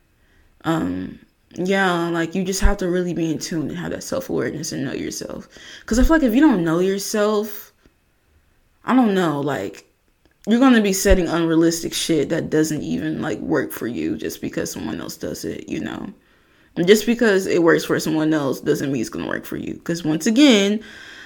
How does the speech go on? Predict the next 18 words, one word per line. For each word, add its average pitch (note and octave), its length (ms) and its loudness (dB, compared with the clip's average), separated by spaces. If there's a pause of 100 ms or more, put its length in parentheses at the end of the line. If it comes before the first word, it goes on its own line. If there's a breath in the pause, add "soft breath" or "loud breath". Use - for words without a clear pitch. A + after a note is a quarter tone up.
none A3+ 160 10
of A#3 120 8
our G#3+ 80 10
bodies F3+ 360 6
are D#3+ 120 2
the E3 80 4
same. C3+ 420 -4
But F#3+ 100 2
I A3+ 80 4
feel B3 140 2
like A3 200 0
I F3 120 0
am F3+ 140 -2
repeating F3 480 -4
myself D3 440 -4
over - 240 -2
and G2 160 -6
over. - 400 -6